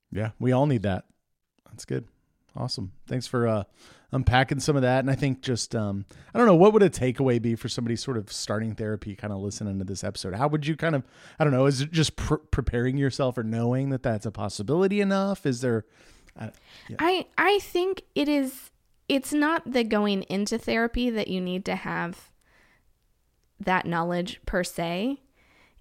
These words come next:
Speaker 2: It's, I hope that this is a reminder to you when you're driving home from your first session and thinking, "Oh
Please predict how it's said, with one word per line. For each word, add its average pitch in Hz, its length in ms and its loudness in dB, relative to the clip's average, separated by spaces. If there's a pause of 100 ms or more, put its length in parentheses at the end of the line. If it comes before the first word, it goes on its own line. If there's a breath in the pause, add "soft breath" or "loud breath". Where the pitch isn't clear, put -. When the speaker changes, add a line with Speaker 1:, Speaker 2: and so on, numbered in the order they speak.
Speaker 2:
It's, - 320 -4
I 220 140 2
hope 254 220 2
that 247 160 4
this 240 200 0
is 226 100 -4
a 196 80 4
reminder 180 540 0
to 233 160 -6
you 254 420 0 (720)
when 202 200 2
you're 185 140 2
driving 180 460 2
home 180 280 -2
from 185 240 -4
your 185 220 0
first 180 300 -6
session 208 500 -2
and 196 180 -4
thinking, 170 520 -6 (720)
"Oh 196 480 2